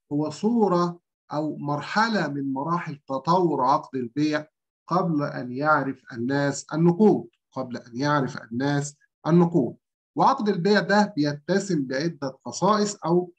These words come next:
له خصائص معينة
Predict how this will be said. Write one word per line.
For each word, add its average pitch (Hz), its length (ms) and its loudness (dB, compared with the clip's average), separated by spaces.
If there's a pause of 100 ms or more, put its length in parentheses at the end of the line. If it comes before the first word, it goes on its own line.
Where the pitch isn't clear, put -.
(200)
له 208 640 2 (380)
خصائص 160 720 -4
معينة 160 720 0